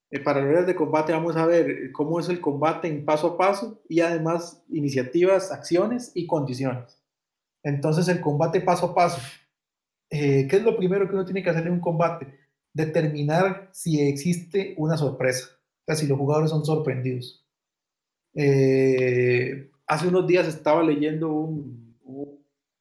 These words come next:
un tweet de, de, de Crawford, de, ay, es que se me olvida el nombre del señor, es que es el director de contenido de Wizard,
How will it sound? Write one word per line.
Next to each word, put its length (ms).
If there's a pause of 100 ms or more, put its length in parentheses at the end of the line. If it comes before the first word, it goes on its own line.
un 180
tweet 320 (360)
de, 1000 (440)
de, 420
de 180
Crawford, 480
de, 240 (220)
ay, 220
es 120
que 80
se 80
me 40
olvida 200
el 80
nombre 340
del 140
señor, 340 (340)
es 280
que 160
es 100
el 100
director 420
de 100
contenido 560
de 160
Wizard, 380